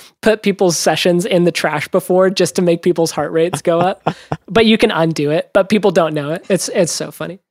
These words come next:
Speaker 2: Well, I think it's also kinda an interesting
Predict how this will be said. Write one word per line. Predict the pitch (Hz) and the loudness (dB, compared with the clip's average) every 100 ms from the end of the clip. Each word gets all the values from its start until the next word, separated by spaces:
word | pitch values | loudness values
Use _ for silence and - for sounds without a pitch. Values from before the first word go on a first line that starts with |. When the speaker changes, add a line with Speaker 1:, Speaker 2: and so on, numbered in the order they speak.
| _ _ _ - - | _ _ _ -16 -2
Speaker 2:
Well, | 240 | 0
I | 208 | 2
think | 190 269 | 0 -2
it's | 240 | 0
also | 156 135 147 117 160 - 170 - | 0 0 -2 -4 -10 -10 -10 -6
kinda | - 185 160 127 - - | -2 0 2 0 -4 -8
an | - 151 | -4 -4
interesting | - 147 143 151 - - - 120 117 117 110 95 | -2 0 0 0 -2 -2 -2 0 0 0 0 -2